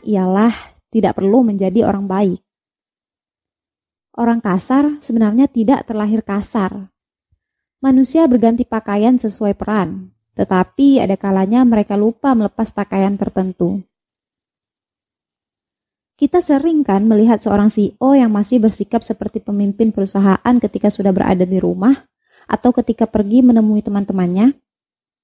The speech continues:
Semakin sedikit orang yang bisa mengendalikan sikap seiring bertambahnya uti-,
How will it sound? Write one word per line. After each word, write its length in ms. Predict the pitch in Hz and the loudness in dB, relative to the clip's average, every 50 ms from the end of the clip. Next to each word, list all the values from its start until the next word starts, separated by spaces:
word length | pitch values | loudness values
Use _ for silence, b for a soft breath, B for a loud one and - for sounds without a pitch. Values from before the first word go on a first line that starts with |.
| _ _ _ _ _ _ _ _ _ _ _ _ _ _ _ _ | _ _ _ _ _ _ _ _ _ _ _ _ _ _ _ _
Semakin 560 | - - - 247 240 220 220 - - 254 254 | -10 -2 2 4 4 4 2 2 2 2 4
sedikit 560 | 247 - 233 196 196 190 - - 320 277 262 - | 4 2 0 -2 -2 -4 -2 -2 -2 -2 0 -2
orang 320 | - 226 226 247 262 254 | -2 0 2 4 4 4
yang 80 | 240 226 | 4 4
bisa 320 | 208 214 - - 254 240 | 2 0 0 0 0 2
mengendalikan 560 | 233 226 226 220 208 202 202 202 - 220 214 | 2 2 2 2 2 2 2 2 2 0 0
sikap 560 | 214 - - 208 - _ - 185 180 - _ | 0 -2 -4 -6 -6 _ -4 -2 -2 -4 _
seiring 400 | - - - - - 208 214 220 | -12 -10 -6 -2 0 2 2 2
bertambahnya 560 | 214 208 208 - 196 190 185 185 202 196 190 185 | 0 0 -2 -2 -2 0 2 2 2 2 2 0
uti-, 480 | - 196 - _ - 196 190 - _ | -2 -4 -4 _ -2 -2 -2 -2 _